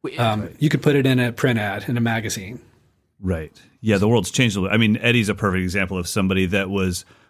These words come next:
Speaker 3: playing to, we, on this podcast, we always call it the gumball test, but he was playing to massive audiences all the way up until, I mean, last year. What was your last show with Busted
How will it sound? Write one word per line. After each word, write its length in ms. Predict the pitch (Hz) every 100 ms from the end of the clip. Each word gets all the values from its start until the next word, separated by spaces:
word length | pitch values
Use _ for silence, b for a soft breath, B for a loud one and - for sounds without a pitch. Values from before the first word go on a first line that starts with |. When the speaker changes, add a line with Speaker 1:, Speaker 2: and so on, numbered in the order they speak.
| b
Speaker 3:
playing 520 | - 123 135 123 113
to, 420 | 104 123 110 101 104
we, 360 | 117 127 127 139 _
on 160 | 123 117
this 140 | 110
podcast, 400 | 123 113 113 95
we 60 | 107
always 160 | 98 92
call 160 | 107
it 60 | 92
the 80 | 90
gumball 360 | 95 104 90 87
test, 360 | 90 85 -
but 240 | 95 92 -
he 160 | -
was 120 | 104
playing 300 | - 120 104
to 120 | 95 98
massive 680 | 95 98 110 117 123 117 101
audiences 760 | 104 104 98 95 92 90 87 - b b b b _ _ _ _
all 140 | 135
the 60 | 131
way 100 | 127
up 120 | 120
until, 600 | 117 - 113 110 101 101 - - -
I 100 | 110
mean, 160 | 117
last 340 | 117 127 123 -
year. 160 | 143
What 140 | 123 151
was 120 | 143
your 80 | 143
last 240 | 131 123
show 140 | 131 113
with 120 | 90
Busted 360 | 95 90 73